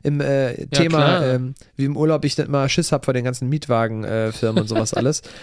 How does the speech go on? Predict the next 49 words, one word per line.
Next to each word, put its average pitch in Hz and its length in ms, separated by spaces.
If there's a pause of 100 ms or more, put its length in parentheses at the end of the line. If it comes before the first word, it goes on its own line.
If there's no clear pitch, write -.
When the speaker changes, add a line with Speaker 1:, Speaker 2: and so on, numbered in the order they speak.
(180)
Speaker 1:
Aber, 208 420
Spoiler, 202 420
es - 120
geht 226 160
nicht 233 160
um 196 80
Urlaub. 165 320 (320)
<laughs> - 120
Haha, 143 320
ist - 100
was 120 140
anderes. 147 320 (520)
Ähm, 160 360 (320)
genau, 147 280
und 135 220
dann, 254 220
äh, 339 220
f-, 175 160
Speaker 2:
Uh. 151 60 (380)
Speaker 1:
freue 208 260
ich 180 60
mich, 180 140
dass 165 160
wir 160 80
wieder 165 140
am 160 60
Start 214 320
sind 190 200
und 165 120
dass 160 180
wir 156 220
euch 143 200
wieder 147 140
mit 139 100
einer 139 80
neuen 135 180
Folge 156 440
verw-, 123 480
mit 131 180
einer 127 280 (120)
neuen 151 200
Folge 160 320
verwöhnen 139 640
konnten. 113 380
Genau, 123 220
war 110 100
doch 110 160
richtiges 117 360
Deutsch. 107 240